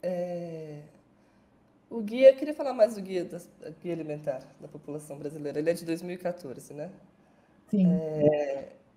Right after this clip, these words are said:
Speaker 1: eu fico curiosa com essa, esse pioneirismo no Brasil. O que que possibilitou esse pioneirismo? Enfim, é do nupens, mas eu imagino que das instituições brasileiras pra criar esse, esses, esses novos parâmetros da alimentação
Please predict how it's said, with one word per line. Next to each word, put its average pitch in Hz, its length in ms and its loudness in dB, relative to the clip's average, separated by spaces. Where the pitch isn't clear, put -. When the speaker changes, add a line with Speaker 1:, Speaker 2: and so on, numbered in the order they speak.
Speaker 1:
eu 220 120 -10
fico 233 280 -12
curiosa 220 400 10
com 226 160 6
essa, 214 420 6
esse 196 160 -10
pioneirismo 208 600 -4
no 170 80 -8
Brasil. 156 380 -4
O - 20 -8
que 226 140 -4
que 226 100 -8
possibilitou 170 800 -8
esse - 160 -18
pioneirismo? 151 520 -6
Enfim, 151 200 -14
é 139 80 -8
do 151 100 -8
nupens, 156 380 -8
mas 156 160 -8
eu 151 60 -6
imagino 147 380 -8
que - 200 -18
das 156 180 -6
instituições 160 520 -8
brasileiras 156 540 -2
pra 156 360 4
criar 156 500 4
esse, - 300 -14
esses, 151 300 -18
esses 151 180 -12
novos 156 220 -6
parâmetros 147 540 0
da 147 80 -6
alimentação 147 680 -10